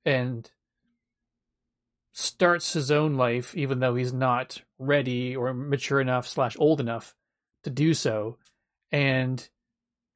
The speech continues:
as this, and he's, you know, he's a loner, and, and he's now depressed 'cause this is going on. And, but then kind of weird stuff starts happening where he'll hear, you know, so-, some screaming in some of the apartments, and then loud banging,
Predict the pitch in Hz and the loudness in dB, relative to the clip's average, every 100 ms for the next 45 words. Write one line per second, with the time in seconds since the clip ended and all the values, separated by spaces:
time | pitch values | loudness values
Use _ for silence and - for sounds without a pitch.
0 | 156 156 165 156 156 143 202 175 156 196 | -2 4 6 4 2 0 2 2 2 -2
1 | 214 196 165 175 147 143 143 143 147 156 | 2 4 4 4 4 4 2 2 0 -2
2 | 151 _ _ - 151 143 151 143 - 139 | -8 _ _ -4 -2 0 0 -2 -4 -4
3 | 127 - 135 143 135 127 135 131 127 123 | -4 -6 -8 -6 -6 -2 -2 0 -2 -2
4 | 127 120 117 - _ _ _ _ _ 120 | -2 -4 -6 -10 _ _ _ _ _ -2
5 | 156 143 135 127 - _ _ _ _ _ | 2 2 2 -2 -8 _ _ _ _ _
6 | _ _ _ _ - 147 131 151 151 156 | _ _ _ _ -4 -2 0 0 0 0
7 | 143 - 135 - - 127 175 180 190 151 | 0 0 -4 -4 -4 -4 -2 -4 -2 -2
8 | 135 120 127 127 127 - _ _ _ _ | -2 -2 -2 -4 -6 -12 _ _ _ _
9 | _ _ _ _ _ _ 120 - 139 - | _ _ _ _ _ _ -10 -8 -8 -6
10 | 127 - - 151 156 151 143 147 147 143 | -8 -8 -4 -2 0 -2 -4 -4 -2 -2
11 | 151 147 151 151 - - 131 123 120 117 | -4 -4 -6 -8 -10 -8 -4 -4 -2 -4
12 | 117 127 135 123 127 131 139 135 135 131 | -2 0 0 -2 -4 -2 -4 -4 -6 -8